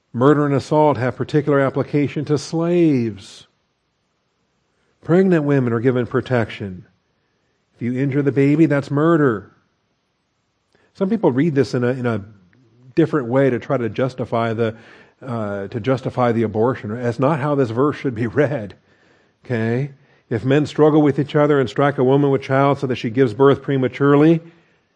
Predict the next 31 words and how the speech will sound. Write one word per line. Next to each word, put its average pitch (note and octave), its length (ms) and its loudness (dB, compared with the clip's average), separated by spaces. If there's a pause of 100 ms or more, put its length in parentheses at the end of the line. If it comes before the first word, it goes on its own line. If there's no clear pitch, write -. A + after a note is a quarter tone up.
(240)
yet C3+ 320 2
there C#3 160 6
is C#3+ 280 2
no C#3+ 220 2
injury. D3+ 540 2
In D#3 80 2
other C3+ 200 2
words, C#3 520 4 (400)
man, C3 200 -6
praise C3 280 -4
God, B2 240 -4
the A#2 80 -4
baby A#2+ 260 -2
lived. B2+ 380 0 (880)
Okay, B2+ 560 2 (100)
whew, B3 180 -2 (880)
lucky B2+ 240 -2
for A#2+ 140 -2
you, B2 320 -2 (720)
'cause A2 200 -6
that B2 120 -2
would C3 100 -2
have B2 80 -2
been B2 120 -2
a A#2 40 -4
murder C3 320 -2
and A2+ 120 -6
you'd C3 100 -6
have A#2 60 -6
been A2 180 -8
dead. C#3+ 400 -12